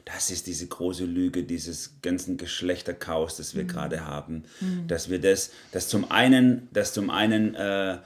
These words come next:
Speaker 1: gesagt wird, es ist eigentlich egal, ob du ein Mann oder Frau bist, du kannst es sogar wählen, aber zum anderen quasi immer darum gerungen wird, aber eine Frau ist doch genauso viel wert wie ein Mann. Also irgendwie dann doch wieder das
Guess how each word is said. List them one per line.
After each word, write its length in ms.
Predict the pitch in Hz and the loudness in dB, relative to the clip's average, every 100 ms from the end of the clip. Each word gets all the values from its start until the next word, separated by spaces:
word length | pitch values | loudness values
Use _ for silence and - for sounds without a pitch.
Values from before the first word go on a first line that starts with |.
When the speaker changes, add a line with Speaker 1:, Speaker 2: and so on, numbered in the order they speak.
| - _ | -18 _
Speaker 1:
gesagt 360 | - 98 101 - | -4 2 2 2
wird, 120 | 101 | -2
es 100 | 95 | 0
ist 80 | - | -2
eigentlich 260 | - 90 90 | -2 -2 0
egal, 300 | 104 92 139 | 2 4 4
ob 100 | 139 | 4
du 80 | |
ein 80 | 120 | 6
Mann 160 | 113 113 | 6 6
oder 160 | 107 | 2
Frau 240 | 107 101 107 | 0 2 2
bist, 160 | 107 | 0
du 60 | 98 | -6
kannst 240 | 98 92 | -6 -6
es 60 | - | -6
sogar 300 | 92 90 87 | -4 -2 0
wählen, 300 | 95 123 123 | 2 2 2
aber 220 | 85 104 | 0 -2
zum 160 | - 110 | 0 0
anderen 420 | 104 139 127 117 | 4 6 6 4
quasi 300 | 110 104 101 | 4 0 2
immer 180 | 127 127 | 4 4
darum 300 | 113 110 107 | 4 2 0
gerungen 400 | 101 104 117 113 | 0 4 6 6
wird, 180 | 107 - - - | 2 0 -14 -2
aber 140 | 95 | 2
eine 120 | 107 101 | 4 4
Frau 220 | - 95 | 4 2
ist 140 | 95 | 2
doch 140 | 104 - | -2 -2
genauso 360 | 107 90 98 | -2 0 -2
viel 240 | 92 98 85 | -4 -4 2
wert 240 | 90 76 | 0 2
wie 60 | 92 | -2
ein 120 | 92 | 0
Mann. 220 | 90 95 | -2 -2
Also 240 | - - | -2 0
irgendwie 300 | - 127 127 | 4 6 6
dann 200 | 117 117 | 6 6
doch 280 | 117 151 - | 10 10 8
wieder 180 | 104 98 | 0 0
das 320 | 90 92 - | -2 -4 -4